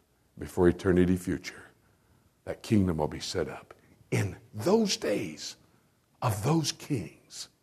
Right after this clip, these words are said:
the rapture takes place. The ten entities, whatever they are, come to existence. And out of those horns, the little horn, the Antichrist comes. And that's where we're living.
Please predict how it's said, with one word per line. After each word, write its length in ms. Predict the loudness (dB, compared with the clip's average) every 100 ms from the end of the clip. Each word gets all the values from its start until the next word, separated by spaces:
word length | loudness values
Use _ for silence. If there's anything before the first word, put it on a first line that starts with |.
| _ _ _ _ -18 -8
the 140 | 6 8
rapture 680 | 8 8 8 6 0 -2 -4
takes 280 | -4 -6 -6
place. 520 | -10 -10 -10 -12 -16 -16 -20 _ _ _ _ _
The 160 | -6 -6 -6
ten 600 | -2 10 12 12 10 2 10
entities, 600 | 12 12 10 2 -2 0
whatever 300 | 4 6 8
they 200 | 8 8
are, 380 | 4 0 -2 -8 _ _ _ _ _
come 220 | 0 2 2
to 160 | 2
existence. 680 | 2 2 0 0 -6 -10 -12 -12 _ _ -8
And 120 | 0
out 160 | 4
of 100 | 4
those 260 | 4 2 2
horns, 320 | 0 0 0
the 100 | 0
little 260 | 4 4 4
horn, 260 | 2 4
the 180 | 4 4
Antichrist 920 | 2 0 0 -2 -2 -2 -4 -4 -12
comes. 500 | -6 -6 -6 -14 -14 -14 _ _ _ _ _ _ _ _ _ _ _ _ _ -18
And 120 | -6
that's 280 | -2 -2 0
where 140 | 0 0
we're 220 | 0 -2
living. 400 | -4 -8 -18